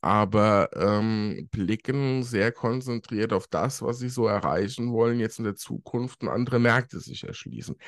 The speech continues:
Als du so die, äh, Unternehmenspräsentation wahrgenommen hast, beziehungsweise, äh, als wir da die Informationen ausgetauscht haben, was waren für dich so prägende Punkte, äh, aus der Gesamtstory heraus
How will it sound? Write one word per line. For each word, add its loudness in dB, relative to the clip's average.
Als 2
du 2
so 0
die, -6
äh, -6
Unternehmenspräsentation -2
wahrgenommen 2
hast, -6
beziehungsweise, 0
äh, 0
als 2
wir 0
da 2
die -2
Informationen -2
ausgetauscht -4
haben, 0
was -4
waren 0
für -4
dich -8
so -2
prägende 0
Punkte, -2
äh, 2
aus 0
der 2
Gesamtstory 0
heraus -4